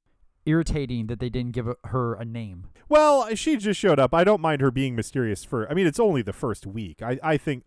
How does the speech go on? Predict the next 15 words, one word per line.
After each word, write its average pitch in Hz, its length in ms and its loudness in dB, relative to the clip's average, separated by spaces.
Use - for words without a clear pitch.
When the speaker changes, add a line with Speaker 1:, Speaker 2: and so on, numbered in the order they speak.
Speaker 2:
I 165 140 2
didn't 139 160 0
have 110 100 0
a 95 60 -8
problem 92 320 -6
with 95 60 -16
that. 95 140 -8
Speaker 1:
Yeah. 95 100 -2
Speaker 2:
I 104 40 -8
thought 107 220 -6
that 90 160 -8
was 87 160 -16
Speaker 1:
I 202 60 2
Speaker 2:
fine. 220 80 2
Speaker 1:
mean, 208 360 -6